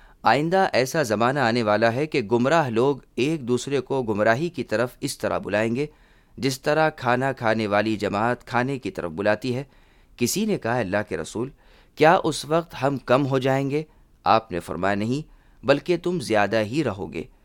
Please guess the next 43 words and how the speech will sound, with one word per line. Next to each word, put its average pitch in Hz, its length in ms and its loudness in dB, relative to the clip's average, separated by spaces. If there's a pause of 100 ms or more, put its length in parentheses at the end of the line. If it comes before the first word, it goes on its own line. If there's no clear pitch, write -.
(160)
لیکن 131 340 2
تم 147 220 -4
سیلاب 117 580 0
کے 147 320 -2
کوڑے 160 340 2
کی 120 140 -6
طرح 92 180 -2
ہو 101 180 0
جاؤ 110 220 2
گے، 131 200 -4 (400)
اور - 160 0
اللہ 127 260 4
تعالیٰ 135 200 2
تمہارے 123 320 0
دشمن 120 340 -4
کے 113 140 -2
سینے 110 320 -2
سے 127 140 -2
تمہارا 110 360 0
خوف 127 460 2
اور 113 80 2
ہیبت 107 440 -2
نکال 95 300 -2
لیں 117 200 0
گے 139 120 -2 (500)
اور - 160 -2
تمہارے 147 420 2
دلوں 139 280 0
میں 143 140 0
وہن 131 400 2
ڈال 101 240 2
دیں 123 180 0
گے۔" 143 120 -2 (640)
کسی 208 260 0
نے 262 120 0
کہا، 170 220 0
"اللہ 117 320 0
کے 131 80 -4
رسول، 131 300 0
وہن 143 280 0
کیا 90 180 -2
چیز 123 280 -4
ہے؟" 143 120 -6